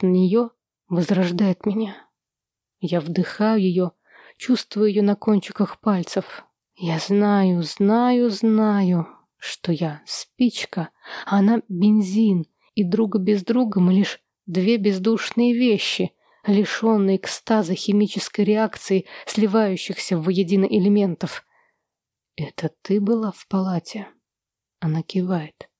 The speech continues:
«Медсестра сказала, что мать Эстеллы была там. Я искал рыжие волосы». Она снова кивает. «Она предположила, и я не стала исправлять.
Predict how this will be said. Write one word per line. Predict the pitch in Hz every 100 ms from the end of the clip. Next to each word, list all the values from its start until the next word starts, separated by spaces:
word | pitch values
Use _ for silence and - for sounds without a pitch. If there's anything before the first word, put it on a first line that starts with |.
| _ _ _ -
«Медсестра | 180 - 175 - 202 190
сказала, | - 185 156 185 190 180
что | - -
мать | 185 196 -
Эстеллы | 190 - 262 240 170
была | 170 156 156
там. | - - 185 _ _ _ _ _
Я | 175 156 165
искал | - - 196 175
рыжие | 190 170 175
волосы». | 180 214 190 - - 190 - _ _ _ _
Она | 185 175 165
снова | - 180 156
кивает. | - 180 175 156 - - _ _ -
«Она | 233 247
предположила, | 240 233 - - 240 240 233 247 277 220 - _ _ _ _ _ _
и | 208
я | 226
не | 247 214
стала | - - 233 202
исправлять. | - - 202 185 185 208 - -